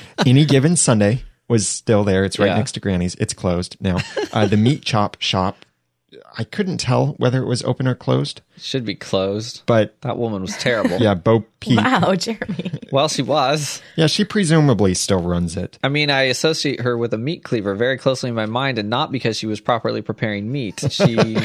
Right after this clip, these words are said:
Speaker 2: <laughs>
Speaker 1: yeah.
Speaker 2: And, uh, also, we saw Gold Shop there closed, obviously.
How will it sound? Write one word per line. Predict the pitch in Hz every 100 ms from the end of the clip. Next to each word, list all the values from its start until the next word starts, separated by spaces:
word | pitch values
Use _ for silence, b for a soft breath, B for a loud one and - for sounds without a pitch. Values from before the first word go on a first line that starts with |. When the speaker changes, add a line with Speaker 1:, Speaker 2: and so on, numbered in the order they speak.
| -
Speaker 2:
<laughs> | - -
Speaker 1:
yeah. | 117 - 98 392 - 453 - 427 - - - 349 - - _ - B B B B B B _
Speaker 2:
And, | 151 143 135 131 117 -
uh, | - 113 104
also, | 123 123 - 127 120
we | 110 107 107
saw | 107 98
Gold | 101 101 95
Shop | - 101 101
there | - 98 98
closed, | - 98 95 95 95 -
obviously. | 95 90 90 87 - 95